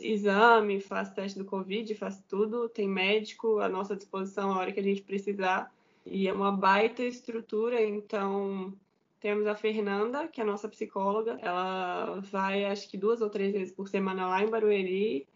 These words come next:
e tem os atendimentos, é, presenciais, tem o atendimento online também, se a gente precisar falar com ela em casa, se quiser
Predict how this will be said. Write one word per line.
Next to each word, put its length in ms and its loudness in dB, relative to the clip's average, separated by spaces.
e 140 2
tem 200 0
os 80 0
atendimentos, 1040 0
é, 340 -2
presenciais, 1000 2
tem 260 2
o 40 6
atendimento 580 0
online 380 0
também, 280 0
se 120 -4
a 20 0
gente 220 -2
precisar 340 -4
falar 220 -2
com 120 -6
ela 160 -4
em 120 -4
casa, 580 0
se 100 -16
quiser 460 -6